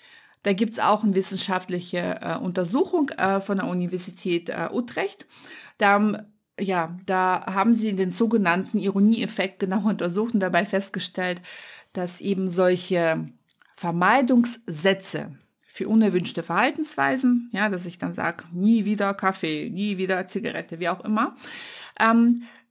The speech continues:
ja, die haben genau einen gegenteiligen Effekt. Und zwar je häufiger wir das sagen, desto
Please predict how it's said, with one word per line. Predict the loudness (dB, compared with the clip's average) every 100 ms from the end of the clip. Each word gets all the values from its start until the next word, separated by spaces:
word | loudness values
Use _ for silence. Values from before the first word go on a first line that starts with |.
| _
ja, | 2 4 4 0
die | -14 -2 2 2 2
haben | 2 4 4
genau | 4 6
einen | 6
gegenteiligen | 4 4 4 4 2 2 -2
Effekt. | -2 -2 -4 -4 -14 -2
Und | 0 2
zwar | 4 4
je | 4 2
häufiger | 2 2 2 0 0 2 2 2 -6 -20 -20 -14
wir | -4 2 4 6 6 4 -2 -2
das | 2 2 2
sagen, | 4 6 4 4 4 4 -2 _
desto | 0 0 0 2 4 4 4 0